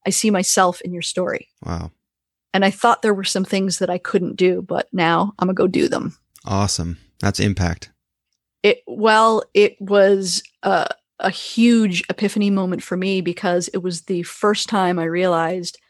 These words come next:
Speaker 1: my story literally <laughs> has nothing to do with me. It also has nothing to do with firefighting.
Speaker 2: Mm,
Speaker 1: It has
Speaker 2: right.
Speaker 1: everything to do with somebody else seeing themselves as the misfit, freakish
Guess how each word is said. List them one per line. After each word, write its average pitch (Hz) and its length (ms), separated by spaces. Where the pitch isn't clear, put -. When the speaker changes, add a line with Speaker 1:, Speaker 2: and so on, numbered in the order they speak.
Speaker 1:
my 247 240
story 226 520
literally 190 440
<laughs> 240 100
has 214 160
nothing - 460
to 208 100
do 196 200
with 180 200
me. - 240
It 220 160
also 196 460
has 208 160
nothing 196 360
to 190 80
do 180 120
with 170 140
firefighting. 156 640
Speaker 2:
Mm, 101 380
Speaker 1:
It 208 140
has 214 240
Speaker 2:
right. - 80
Speaker 1:
everything 226 440
to 196 80
do 190 240
with 180 140
somebody 196 400
else 175 320
seeing 220 320
themselves 175 760
as 208 260
the 226 80
misfit, 190 500
freakish 190 460